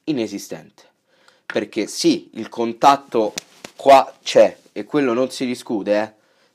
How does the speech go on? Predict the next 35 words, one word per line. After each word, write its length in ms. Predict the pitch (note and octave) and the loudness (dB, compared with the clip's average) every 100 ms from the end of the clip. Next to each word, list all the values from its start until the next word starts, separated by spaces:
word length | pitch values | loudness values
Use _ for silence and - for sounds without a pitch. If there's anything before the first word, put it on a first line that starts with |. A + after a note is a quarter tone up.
| - | -10
Non 160 | A2 A#2 | -8 -6
si 160 | - | -4
discute, 360 | A#2+ A#2 C3+ A#2 | -4 -4 -4 -2
non 180 | A#2 C3+ | -2 -2
è 80 | |
che 80 | B2+ | -4
sto 160 | B2 B2+ | -2 -4
a 20 | |
dire 200 | A2+ A#2 | -2 -4
che 40 | |
non 140 | A2+ A2+ | -4 -6
c'era, 480 | - G#2+ G#2 F#2 - _ _ _ | -2 0 0 -4 -8 _ _ _
non 140 | G#2+ | -10
c'era 260 | G#2+ C#3+ B2+ | -2 4 4
il 60 | A2+ | 2
rigore. 600 | A#2 C3 A#2 G2+ F#2 _ _ _ _ _ _ | 0 4 4 4 -2 _ _ _ _ _ _
Perché 300 | - - D3 | -10 -4 -2
non 140 | A#2+ | -2
c'era 220 | A2 A2 G#2 | -2 0 0
il 60 | |
rigore? 260 | A2 C3+ C3+ | 0 0 0
Perché 260 | A2+ - | -2 -6
quello 220 | - D#3 C3 | -2 2 2
era 120 | A2+ | 2
fuori, 520 | - A#2+ F#2+ F2+ _ _ _ - | 2 2 2 -6 _ _ _ -8
non 200 | G#2+ C3 | -2 2
era 220 | A#2+ G#2 | 2 0
dentro, 540 | G#2 F#2 - F2 _ _ - | -4 -8 -14 -14 _ _ -10
era 220 | A2 G#2+ | -6 -6
fuori. 480 | - A2+ F#2+ F#2 _ _ _ _ _ _ _ _ _ _ _ _ - | 0 -2 -2 -12 _ _ _ _ _ _ _ _ _ _ _ _ -8
Con 200 | A#2+ A#2+ | -6 -2
quella, 500 | E3 D#3+ D#3 D3 - | 0 4 2 2 -2
con 200 | D3 C#3+ | -6 -2
quel 240 | G3 F3+ | -2 -2
video 760 | C#3+ D#3 G#2 G#2 G2+ G#2+ A2+ | -4 -4 -2 -2 0 -2 -6